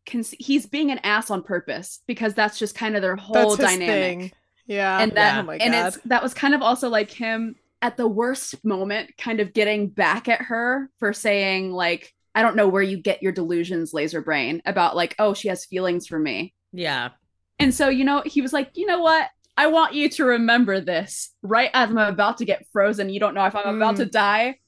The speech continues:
Speaker 3: I
Speaker 1: "Yeah, I
Speaker 3: know.
Speaker 1: do know that you
Speaker 3: It's
Speaker 1: have feelings for me.
Speaker 3: <laughs>
Speaker 1: What
Speaker 2: I
Speaker 1: do you
Speaker 2: kinda
Speaker 1: think
Speaker 2: wish
Speaker 1: this
Speaker 2: he had
Speaker 1: is?"
Speaker 2: gone down to the chamber with, like, both of his middle fingers
Speaker 1: <laughs>
Speaker 2: raised, and then he comes back, uh,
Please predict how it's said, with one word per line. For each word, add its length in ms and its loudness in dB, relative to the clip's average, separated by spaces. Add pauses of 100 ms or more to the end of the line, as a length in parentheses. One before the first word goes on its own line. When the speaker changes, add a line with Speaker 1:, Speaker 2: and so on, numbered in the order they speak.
(120)
Speaker 3:
I 120 8
Speaker 1:
"Yeah, 360 8
I 220 8
Speaker 3:
know. 200 4
Speaker 1:
do 240 6
know 240 4
that 200 -2
you 120 2
Speaker 3:
It's 120 4
Speaker 1:
have 220 -2
feelings 420 -4
for 100 -2
me. 360 2
Speaker 3:
<laughs> 60 4 (760)
Speaker 1:
What 140 4
Speaker 2:
I 60 8
Speaker 1:
do 60 4
you 140 6
Speaker 2:
kinda 220 6
Speaker 1:
think 120 2
Speaker 2:
wish 180 4
Speaker 1:
this 80 2
Speaker 2:
he 100 8
had 140 4
Speaker 1:
is?" 40 -8
Speaker 2:
gone 420 2
down 380 2
to 140 2
the 100 -2
chamber 600 2
with, 300 0
like, 300 -2 (300)
both 360 4
of 160 -2
his 200 -4
middle 320 2
fingers 540 4
Speaker 1:
<laughs> 0 -
Speaker 2:
raised, 440 2
and 140 0
then 80 2
he 80 2
comes 340 0
back, 560 0
uh, 200 2